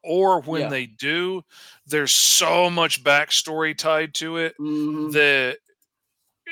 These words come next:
Speaker 1: that there's no way for me to hop in and catch up with what's going on easily. Like, I just signed up for the D C Universe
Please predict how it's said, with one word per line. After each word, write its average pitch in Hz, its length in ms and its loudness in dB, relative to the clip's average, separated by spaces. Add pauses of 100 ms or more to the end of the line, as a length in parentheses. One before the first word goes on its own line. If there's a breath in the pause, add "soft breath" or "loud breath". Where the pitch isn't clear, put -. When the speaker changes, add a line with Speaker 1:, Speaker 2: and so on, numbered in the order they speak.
(160)
Speaker 1:
that 147 380 2 (200)
there's 151 260 2
no 165 200 2
way 156 200 2
for 151 180 -6
me 147 180 -2
to 135 100 2
hop 143 320 2
in 147 320 -2 (100)
and 135 340 -8
catch 139 280 -4
up 139 200 -6
with 131 140 -12
what's 135 220 -6
going 131 300 -10
on 143 220 -8
easily. 147 500 -12 (320 loud breath)
Like, 143 260 2
I 151 260 4
just 151 600 0 (220 loud breath)
signed 151 440 0
up 139 240 0
for 143 100 -8
the 127 140 -8
D 135 200 -6
C 131 520 -4
Universe 131 720 -8